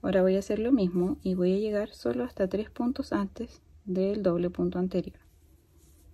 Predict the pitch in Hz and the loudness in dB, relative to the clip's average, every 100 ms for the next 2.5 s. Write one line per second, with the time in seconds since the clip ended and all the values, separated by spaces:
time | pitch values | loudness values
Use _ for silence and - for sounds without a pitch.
0 | - - - - - - - - - - | -20 -20 -20 -20 -20 -20 -20 -20 -20 -20
1 | - - - - 185 175 170 175 180 185 | -20 -20 -20 -6 -2 0 0 -4 -6 -10
2 | 226 233 247 320 | -8 -4 -2 -2